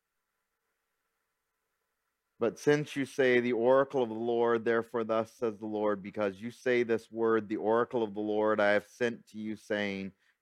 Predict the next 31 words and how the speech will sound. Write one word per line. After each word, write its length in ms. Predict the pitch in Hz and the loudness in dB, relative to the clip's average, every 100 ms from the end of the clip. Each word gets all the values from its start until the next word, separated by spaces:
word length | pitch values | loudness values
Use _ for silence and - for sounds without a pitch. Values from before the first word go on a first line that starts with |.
| - | -8
'Do 160 | 117 120 | -4 2
not 260 | 117 - | 2 2
say, 320 | - 127 113 | -2 2 4
'The 140 | 107 107 | 2 0
oracle 480 | 104 110 110 107 101 | 2 2 2 -2 -4
of 80 | |
the 40 | 98 | -6
Lord.' 600 | 98 104 101 101 98 95 | -4 0 2 2 0 -2
Therefore, 380 | 104 104 - 101 | -2 -2 -4 -8
behold, 420 | 104 104 98 98 | -6 -4 -4 -2
I, 300 | 101 110 107 | 2 4 2
even 260 | 104 104 98 | -2 -6 -2
I, 240 | 104 107 | 0 0
will 160 | 101 98 | -2 -8
forget 320 | - 90 110 - | -12 -6 -4 -4
you 220 | 104 104 | -6 -6
and 120 | 98 95 | -6 -8
forsake 500 | 95 - 110 104 - | -12 -2 -2 -2 -6
you, 240 | 101 95 _ _ _ _ | -4 -4 _ _ _ _
and 140 | 95 98 | -8 -6
the 80 | |
city 380 | 92 - 143 127 | -6 2 2 4
that 160 | 117 107 | 2 2
I 120 | 101 | 2
gave 360 | 95 117 113 110 | 0 0 0 0
you 220 | 110 113 | -4 -4
and 120 | 107 | -4
your 160 | 98 92 | -6 -4
fathers 500 | 110 110 107 107 104 | 0 2 2 2 -4
and 100 | 95 87 | -8 -14
will 140 | 85 | -16